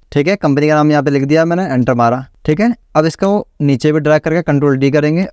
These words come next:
और यहाँ पे लिखेंगे कंपनी का एड्रेस, ठीक है। तो कंपनी का एड्रेस है गली नंबर दो,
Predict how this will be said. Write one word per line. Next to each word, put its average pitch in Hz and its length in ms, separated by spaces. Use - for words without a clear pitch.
और 151 120
यहाँ 139 180
पे 147 100
लिखेंगे 151 380
कंपनी 143 340
का 190 160
एड्रेस, 123 460
ठीक 147 140
है। 226 120
तो 127 80
कंपनी 123 300
का 147 100
एड्रेस 147 260
है 180 160
गली 127 360
नंबर 165 500
दो, 127 440